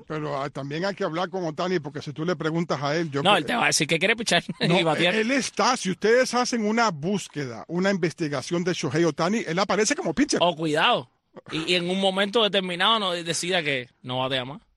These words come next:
Speaker 2: Porque también puede pasar.
Speaker 1: Eso es lo que yo estaba pensando.
Speaker 2: También
Speaker 1: Porque
Speaker 2: puede
Speaker 1: él
Speaker 2: pasar.
Speaker 1: es-, él está como oficialmente como pitcher. Si usted,
Speaker 2: Exacto.
Speaker 1: ustedes hacen una búsqueda, lo primero que les aparece es Shohei Ohtani, pitcher. Ya
Speaker 2: Ajá.
Speaker 1: después, ofensiva, que esto, que lo otro.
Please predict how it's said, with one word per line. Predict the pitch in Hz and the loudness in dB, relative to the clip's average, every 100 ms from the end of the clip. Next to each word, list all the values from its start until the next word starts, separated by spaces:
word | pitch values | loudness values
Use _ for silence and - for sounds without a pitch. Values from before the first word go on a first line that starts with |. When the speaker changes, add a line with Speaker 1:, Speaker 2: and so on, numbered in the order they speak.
| _ | _
Speaker 2:
Porque | - 131 | -10 -8
también | 131 113 113 | -8 -8 -6
puede | 127 | -2
pasar. | 127 123 214 - | -2 -2 -4 -6
Speaker 1:
Eso | 160 - | -8 -4
es | 147 | -4
lo | |
que | 135 | -4
yo | 131 | -6
estaba | 123 120 123 | -6 -8 -10
pensando. | 123 - 104 - _ | -12 -12 -14 -14 _
Speaker 2:
También | 143 120 127 | -12 -6 -2
Speaker 1:
Porque | 165 196 | 2 4
Speaker 2:
puede | 165 233 | 4 2
Speaker 1:
él | |
Speaker 2:
pasar. | 269 196 | 2 -2
Speaker 1:
es-, | 160 | -4
él | 202 | 0
está | 254 - 254 277 | 0 4 2 2
como | 285 214 | 0 0
oficialmente | 185 - 165 - 233 240 277 - | 0 -2 -2 0 2 2 2 0
como | - 160 | -2 -4
pitcher. | 143 220 240 277 233 | -2 -2 0 0 0
Si | 185 | -2
usted, | - 202 | 0 0
Speaker 2:
Exacto. | 185 | 0
Speaker 1:
ustedes | 165 208 226 | 0 2 4
hacen | 247 240 226 | 4 0 2
una | 226 196 | 2 2
búsqueda, | 165 196 - 143 120 - _ - | 2 -2 -2 -10 -10 -14 _ -12
lo | - 156 | -4 -2
primero | 156 190 254 | 0 4 4
que | 233 | 4
les | 220 | 2
aparece | 175 175 175 226 233 262 | 2 0 2 2 2 -2
es | |
Shohei | - 190 180 226 | 0 0 4 4
Ohtani, | 208 220 220 208 | 4 2 0 0
pitcher. | 190 147 110 - _ _ - | -2 -4 -8 -16 _ _ -6
Ya | 170 | 2
Speaker 2:
Ajá. | 185 | 2
Speaker 1:
después, | 214 160 214 214 - _ - | 2 2 2 2 0 _ -12
ofensiva, | 147 151 139 160 180 185 170 160 | -10 -8 -8 -4 -2 0 0 -2
que | 135 | -2
esto, | 139 156 | -4 -4
que | 143 | -2
lo | 165 | 0
otro. | 175 165 170 | 0 0 -6